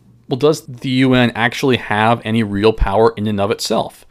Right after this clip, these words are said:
Do institutions like this have any real power inherent within them? Or do states ultimately supersede them?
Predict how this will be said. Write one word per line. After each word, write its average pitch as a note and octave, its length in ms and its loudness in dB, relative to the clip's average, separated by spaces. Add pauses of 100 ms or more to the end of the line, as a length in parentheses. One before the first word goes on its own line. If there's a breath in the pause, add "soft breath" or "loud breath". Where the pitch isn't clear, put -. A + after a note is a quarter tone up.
(520 soft breath)
Do C3 140 0
institutions D3 720 0
like A2 280 2
this - 200 -2
have A#2 160 -4
any A2+ 200 -2
real A2 280 2
power A2 400 0
inherent G#2 520 -6
within G2+ 300 -8
them? B2+ 200 -6 (680 soft breath)
Or D#3 240 6
do C#3 140 -2
states D#3 480 2
ultimately B2+ 460 0
supersede G2 560 -6
them? - 240 -14